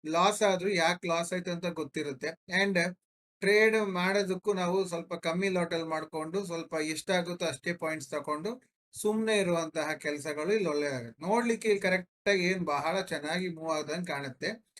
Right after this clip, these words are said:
But ತ್ರೀ ಫೋರ್ ಡೇಸ್ ಇಂದ ನೋಡಿ, ಒನ್ ಡೇದಲ್ಲಿ ಏನಿದೆಯೋ ಮಾರ್ಕೆಟ್,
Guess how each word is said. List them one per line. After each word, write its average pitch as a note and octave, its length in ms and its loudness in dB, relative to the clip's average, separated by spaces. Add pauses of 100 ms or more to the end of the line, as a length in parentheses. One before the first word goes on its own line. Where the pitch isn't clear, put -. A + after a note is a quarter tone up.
(220)
But F3 240 -2
ತ್ರೀ G3 240 2
ಫೋರ್ G3 400 2
ಡೇಸ್ G3 260 6
ಇಂದ F3+ 140 0
ನೋಡಿ, E3+ 460 -2 (440)
ಒನ್ G3 360 0
ಡೇದಲ್ಲಿ G3 500 4
ಏನಿದೆಯೋ D#3 380 -4
ಮಾರ್ಕೆಟ್, C#3+ 520 -6